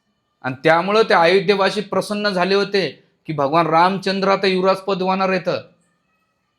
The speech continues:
म्हणजे त्यांना काय दिलं? आदर्श रोल मॉडेल झालेला आहे. म्हणजे सांगायचा मुद्दा असा आहे, आता वेब सिरीज पाहतान, टीव्हीच्या मालिका पाहतान, तर तुम्ही कसं काय अपेक्षा करू शकता की असं घटना होणार नाहीत?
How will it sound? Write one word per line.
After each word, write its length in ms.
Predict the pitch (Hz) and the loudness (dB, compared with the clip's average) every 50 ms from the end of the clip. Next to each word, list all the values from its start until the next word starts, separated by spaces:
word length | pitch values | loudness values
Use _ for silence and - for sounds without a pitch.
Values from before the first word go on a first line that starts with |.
| _ _ _ _ | _ _ _ _
म्हणजे 200 | 123 139 156 180 | -8 -4 -4 -2
त्यांना 280 | 175 180 180 185 190 190 | 0 0 2 2 2 0
काय 220 | 180 190 190 196 | 0 2 2 2
दिलं? 180 | 196 208 208 190 | 4 2 2 2
आदर्श 460 | 160 147 143 143 165 175 180 175 - | 2 2 4 4 2 2 2 0 0
रोल 240 | 190 185 185 185 190 | 0 0 0 0 0
मॉडेल 320 | 185 185 180 185 196 196 | 2 2 4 4 2 2
झालेला 320 | 175 165 170 185 185 196 185 | 0 -2 0 0 0 2 2
आहे. 180 | 170 135 101 - - _ _ _ _ _ _ _ _ _ _ _ _ _ _ - | 2 0 -2 -6 -12 _ _ _ _ _ _ _ _ _ _ _ _ _ _ -6
म्हणजे 220 | 127 147 180 196 196 | -4 -2 0 0 2
सांगायचा 480 | - 165 151 160 185 208 214 214 226 | 2 2 2 2 2 0 0 0 -2
मुद्दा 280 | 214 214 208 180 208 196 | -2 -2 -2 0 2 2
असा 220 | 202 190 - 196 | 2 0 0 0
आहे, 180 | 180 180 202 214 - _ _ _ _ | 0 0 -2 -4 -8 _ _ _ _
आता 160 | - 156 175 | -2 0 2
वेब 340 | 175 165 143 143 170 208 196 | 2 2 2 2 2 2 2
सिरीज 340 | - - 208 208 214 180 - | 0 -4 -4 -4 -4 -6 -4
पाहतान, 680 | - 180 156 156 160 160 - 170 165 165 160 156 160 165 - _ _ _ _ _ _ _ - | -4 -2 0 0 -2 0 -2 -2 0 0 -2 -4 -6 -12 -18 _ _ _ _ _ _ _ -6
टीव्हीच्या 380 | 156 165 185 180 196 190 180 | -6 -4 -4 0 0 0 0
मालिका 460 | 170 160 143 143 160 170 165 175 170 | 2 0 -2 0 0 0 0 0 0
पाहतान, 720 | 165 165 - 143 131 123 127 135 135 - 156 147 135 127 127 143 - _ _ _ _ _ _ _ _ _ _ _ | 0 0 -2 -2 0 2 0 0 -2 -2 -2 -2 -2 -4 -8 -12 -18 _ _ _ _ _ _ _ _ _ _ _
तर 60 | 170 165 170 | -12 -8 -4
तुम्ही 200 | 202 208 202 202 | -4 -4 -2 -2
कसं 200 | 202 214 202 - | -2 -4 -4 -2
काय 160 | - 240 240 | 2 2 2
अपेक्षा 340 | 226 226 - 233 226 226 220 | 2 4 2 2 2 2 -2
करू 220 | 202 196 220 220 214 | -2 0 0 -2 0
शकता 500 | - 208 190 - - 208 190 180 170 165 - _ _ _ _ _ _ _ - | -2 -4 -6 -6 -4 -4 -4 -4 -4 -8 -12 _ _ _ _ _ _ _ -6
की 120 | 165 160 | -2 0
असं 380 | 160 151 165 165 - 196 185 156 | 2 2 0 0 0 0 -2 0
घटना 340 | 139 139 135 139 170 175 165 | -2 -4 -8 -6 -4 -2 -2
होणार 360 | 156 160 160 170 165 160 165 | -2 -2 -2 -2 -2 -2 -2
नाहीत? 160 | 170 165 | -4 -6